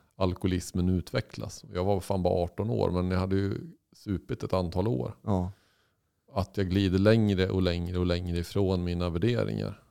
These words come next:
Speaker 2: Ja.
Speaker 1: Och
Speaker 2: Gränserna
Speaker 1: gör,
Speaker 2: förflyttas hela,
Speaker 1: ja,
Speaker 2: ja.
Speaker 1: hela tiden. Och jag, och jag, jag, jag hamnar i de här situationerna.
Speaker 2: Ja.
Speaker 1: Eh.
Speaker 2: Jag känner igen mig. Eller så är det ju för oss.
Speaker 1: Ja, och det, det är ju så jävla tragiskt.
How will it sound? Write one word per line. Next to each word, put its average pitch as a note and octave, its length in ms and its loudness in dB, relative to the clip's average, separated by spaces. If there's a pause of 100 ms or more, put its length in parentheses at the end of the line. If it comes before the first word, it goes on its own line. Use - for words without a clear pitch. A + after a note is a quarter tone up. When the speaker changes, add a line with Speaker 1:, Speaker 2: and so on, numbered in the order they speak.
Speaker 2:
Ja. G2 240 0 (520)
Speaker 1:
Och G#2+ 60 -6
Speaker 2:
Gränserna G2+ 460 10
Speaker 1:
gör, F#2+ 60 4
Speaker 2:
förflyttas F#2 720 0
hela, F#2+ 160 -2
Speaker 1:
ja, B2 220 -2
Speaker 2:
ja. G2 80 -2
Speaker 1:
hela A2 260 2
tiden. - 340 -6
Och G2 240 -6
jag, G2+ 120 0 (100)
och A2 200 2
jag, G2+ 180 2
jag, G#2 180 4 (300)
jag G#2+ 140 -2
hamnar G#2+ 460 2
i D3+ 40 -2
de B2 120 -4
här E2 60 -4
situationerna. - 600 -10 (180)
Speaker 2:
Ja. E2+ 240 -4 (400)
Speaker 1:
Eh. - 80 -8 (120)
Speaker 2:
Jag F#2+ 100 0
känner F#2+ 240 4
igen F2 200 2
mig. G2+ 220 -6
Eller G#2 260 -2
så G2+ 180 2
är G2 120 4
det F2+ 100 -2
ju G2 80 -6 (400)
för F#2+ 220 -2
oss. - 280 -10 (160)
Speaker 1:
Ja, A2+ 420 -4 (160)
och - 100 -20
det, A#2+ 120 -10 (200)
det G#2 120 -2
är A#2+ 40 0
ju C3 120 0
så G#2+ 160 -6
jävla G#2 340 -2
tragiskt. A2+ 640 -6